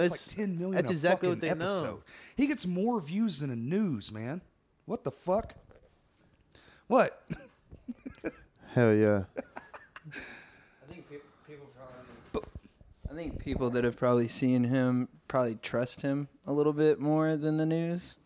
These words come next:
Speaker 3: So
Speaker 1: Uh, well,
Speaker 3: that's probably why he gets so many.
Speaker 1: Well, I think they just prefer not five-minute clips. That's what I prefer.
Speaker 3: Yeah.
Speaker 1: I don't like the news because it's just five minutes of just people slandering each other, and you don't really get anything
Speaker 3: Yeah.
Speaker 1: from it.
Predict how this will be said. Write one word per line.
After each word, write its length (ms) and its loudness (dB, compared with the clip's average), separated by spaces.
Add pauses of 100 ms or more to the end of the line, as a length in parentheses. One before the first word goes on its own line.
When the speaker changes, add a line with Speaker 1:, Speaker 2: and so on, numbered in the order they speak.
(200)
Speaker 3:
So 200 -4
Speaker 1:
Uh, 120 2
well, 100 4
Speaker 3:
that's 280 6
probably 360 4
why 180 6
he 60 4
gets 220 2
so 180 6
many. 300 8
Speaker 1:
Well, 120 6
I 80 8
think 240 2
they 100 4
just 420 -2
prefer 540 4 (800)
not 320 2
five-minute 540 2
clips. 360 0
That's 180 4
what 100 0
I 100 2
prefer. 420 -8 (380)
Speaker 3:
Yeah. 280 4
Speaker 1:
I 80 6
don't 140 4
like 180 2
the 80 -4
news 280 2
because 360 0
it's 160 0
just 240 0
five 260 4
minutes 320 0
of 180 2
just 420 -2
people 260 0
slandering 580 0
each 220 -4
other, 320 0
and 120 -2
you 60 2
don't 160 2
really 160 0
get 220 -2
anything 400 -4
Speaker 3:
Yeah. 80 -12
Speaker 1:
from 220 -2
it. 120 -10